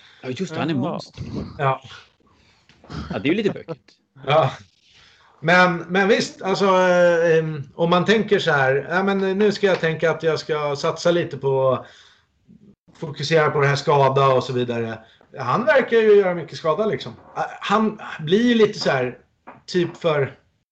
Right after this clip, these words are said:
Speaker 3: Tau och kanske delvis för Imperial Guard och, och kanske delvis för typ så här Canoptech Hord Necrons.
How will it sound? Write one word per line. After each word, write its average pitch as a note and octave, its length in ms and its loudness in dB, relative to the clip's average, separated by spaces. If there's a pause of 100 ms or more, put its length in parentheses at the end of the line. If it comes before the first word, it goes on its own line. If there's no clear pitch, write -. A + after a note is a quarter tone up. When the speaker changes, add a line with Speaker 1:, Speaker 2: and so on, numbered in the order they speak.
(240)
Speaker 3:
Tau G3+ 440 6
och D#3 640 0
kanske E3 420 -2
delvis D#3 880 -2
för C3+ 580 -2 (480)
Imperial D3+ 680 -2
Guard F3 960 2
och, D3 640 -2
och C#3 100 -6
kanske D3 280 -4
delvis D3 520 -2
för C3 80 -8
typ C#3 240 -6
så B2+ 80 -4
här A2+ 280 -6 (840)
Canoptech D#3 720 0
Hord D3 240 -4
Necrons. C#3+ 840 -4